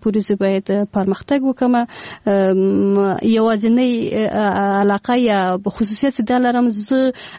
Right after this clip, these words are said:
لیونی مینه له خ-، له کتاب سره او له علم سره یې لرم، چې دا به په هیڅ کله هم زه پرې نه ږدم. که څوک وایي چې یا زه ووایم چې زه اوس، آه، رالم سیاست ته، دا به پرېږدم؟ نه. آه، زده کړې زما د ژوند،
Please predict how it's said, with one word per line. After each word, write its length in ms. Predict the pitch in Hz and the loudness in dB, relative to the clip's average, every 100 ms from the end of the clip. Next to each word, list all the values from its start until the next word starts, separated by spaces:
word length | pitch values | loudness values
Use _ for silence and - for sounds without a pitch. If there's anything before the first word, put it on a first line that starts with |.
| - | 0
لیونی 600 | 226 220 220 214 220 214 | 2 4 4 4 4 4
مینه 260 | 240 277 | 4 2
له 100 | 233 | 0
خ-، 140 | 208 - - | -4 -8 -8
له 100 | 214 | -8
کتاب 360 | - - 202 190 | -8 -8 -8 -6
سره 220 | 202 190 | -6 -4
او 80 | 185 | -2
له 120 | 190 | -4
علم 200 | 190 185 | -4 -4
سره 260 | 185 - - | -4 -8 -8
یې 80 | - | -6
لرم، 380 | - 175 180 - | -6 -4 -2 -2
چې 160 | - | -2
دا 200 | 202 233 | 0 0
به 120 | 233 | 0
په 140 | 214 233 | -2 0
هیڅ 240 | 220 247 - | 0 -2 -2
کله 160 | 247 | -2
هم 260 | 233 240 233 | 0 2 0
زه 140 | 214 | -2
پرې 320 | 208 - 226 208 | -6 -2 0 2
نه 120 | 202 | 0
ږدم. 260 | 185 185 196 - - - | 0 -2 -4 -10 -18 -6
که 60 | |
څوک 240 | 214 - 233 - | -4 -2 -4 -4
وایي 340 | - 214 214 | -2 0 0
چې 120 | 214 | 0
یا 200 | 214 208 | 0 0
زه 160 | 196 220 | 0 0
ووایم 260 | 226 214 202 | 2 2 0
چې 140 | 202 | 0
زه 80 | 220 | -2
اوس، 380 | 214 - - 190 | -2 -6 -8 -2
آه، 220 | 190 202 | 0 2
رالم 280 | 214 214 202 | 2 2 0
سیاست 280 | 214 196 | 0 -2
ته، 140 | 233 220 | 0 0
دا 140 | 254 | 2
به 80 | 269 | 0
پرېږدم؟ 460 | 254 269 269 262 254 | 0 0 0 2 4
نه. 380 | 240 233 208 196 - - - | 4 2 0 -4 -14 -20 -6
آه، 1300 | 190 185 180 185 185 185 - 190 190 - - - - | -2 0 0 0 0 -2 0 0 0 0 -4 -4 -2
زده 260 | 214 202 294 | 0 0 -2
کړې 380 | 320 330 320 226 | 0 2 2 0
زما 220 | 247 269 | 0 -2
د 120 | 233 | -2
ژوند، 500 | 220 233 254 285 285 | -6 -2 2 4 2